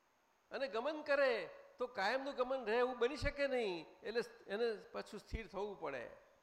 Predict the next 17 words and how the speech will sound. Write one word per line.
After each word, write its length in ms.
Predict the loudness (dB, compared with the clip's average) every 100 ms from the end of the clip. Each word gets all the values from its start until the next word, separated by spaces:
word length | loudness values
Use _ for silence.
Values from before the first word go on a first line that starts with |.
| _ _ -10
તો 60 |
એ 40 | -8
બે 160 | -8
કારણો 460 | -8 -6 -6 -6 -8
છે 340 | -8 -8 -6
જ. 80 | -10 -14 -20 _ _ _ _ _ _
અને 340 | -14 -10 -10 -14 _ _
એ 100 | -14
બ્રહ્માંડ 420 | -6 -6 0 -2
પ્રમાણના 520 | 0 -4 -2 -2 -2 -4
કારણો 440 | -2 -2 -2 2
એક 260 | 2 2 0
એક 180 | 0
અખંડપણે 640 | -2 -2 -4 -2 -4 -4 -4
છે. 380 | -8 -12 -12 -16 _ _ _ _ _ _
ગતિ 300 | -4 -2 -2
સહાયક, 520 | -2 0 2 0 -2